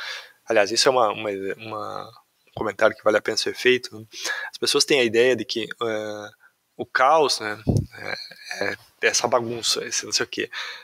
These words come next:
Mas o caos do caos, nunca, o caos, ele não se sustenta, a bagunça não se sustenta. O caos primordial, que a gente pode dizer, o caos de matéria-prima, digamos assim, ele não tem uma sustentação própria, uma substância própria.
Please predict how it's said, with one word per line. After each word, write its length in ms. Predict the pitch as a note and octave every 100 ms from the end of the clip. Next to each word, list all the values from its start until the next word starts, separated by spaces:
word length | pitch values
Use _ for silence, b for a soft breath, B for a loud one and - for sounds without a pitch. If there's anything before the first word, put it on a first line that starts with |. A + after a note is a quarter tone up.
| B B -
Mas 60 |
o 40 | D3
caos 200 | E3+ D3
do 300 | C#3+ C#3 G3
caos, 380 | E3 F3+ D3+ C3 - -
nunca, 360 | C#3 F3+ F3+ C#3
o 140 | C#3
caos, 340 | - F3 G#3
ele 140 | F3 E3+
não 100 | F3
se 160 | -
sustenta, 680 | - - - E3 E3+ - G#2 G#2
a 80 |
bagunça 560 | G#2+ G#2+ B2 D#3+ - G#2
não 140 | A2
se 80 | -
sustenta. 400 | A2+ - A2+ G#2
O 40 | G#2
caos 240 | C3 B2
primordial, 800 | - B2 B2 A#2 G#2 B2+ C#3+ A2+
que 120 | -
a 20 |
gente 100 | -
pode 140 | - G#2
dizer, 100 | A#2
o 80 |
caos 480 | A2+ C3+ B2+ - - B B B B B A#2+
de 80 |
matéria-prima, 800 | A#2 A2 A#2+ G#2+ - D#3+ F3 C3+
digamos 360 | G#2+ A2+ A2+ A2
assim, 340 | A2+ F3 E3+ C#3+ _ -
ele 160 | B2+ C3+
não 160 | D#3+
tem 240 | D#3+ E3+ G3
uma 120 | E3
sustentação 720 | - - C#3+ - C3 - C3
própria, 400 | - A2+ G#2 A2+
uma 40 |
substância 460 | G#2 A#2 - - B2+
própria. 320 | - - -